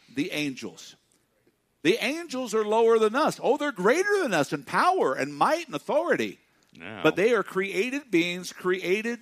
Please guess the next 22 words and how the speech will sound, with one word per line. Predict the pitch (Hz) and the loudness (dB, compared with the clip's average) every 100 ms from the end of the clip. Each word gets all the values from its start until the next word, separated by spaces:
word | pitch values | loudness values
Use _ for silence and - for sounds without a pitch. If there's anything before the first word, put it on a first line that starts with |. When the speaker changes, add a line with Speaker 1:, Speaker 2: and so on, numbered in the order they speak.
| - | -10
Speaker 1:
to | - 269 269 262 | -6 -6 -6 -8
worship | 208 208 208 - 220 - | -6 -4 -2 -2 -4 -2
God. | 247 311 - - - _ _ | 0 0 -2 -8 -20 _ _
You | 127 226 | -6 -2
and | 247 | -2
I | 202 240 294 | -2 0 0
were | 226 185 | -2 -4
created | - 180 180 180 185 | -6 -4 -2 0 -2
with | 180 180 - | -4 -8 -8
a | |
choice | 202 - - 277 226 - - - - _ _ _ _ _ _ _ _ _ _ _ | -10 -10 -6 -2 -2 -4 -12 -18 -20 _ _ _ _ _ _ _ _ _ _ _
to | 147 | -2
love | 175 185 - | 0 0 -2
God. | 107 85 - _ _ _ _ _ | -6 -6 -18 _ _ _ _ _
And | - | -8
because | 113 139 120 | -4 -2 -2
we | 139 | -2
love | 170 - | -4 -4
him, | 110 | -8
we | 113 | -10
worship | 127 123 - | -10 -10 -12
him. | 90 | -18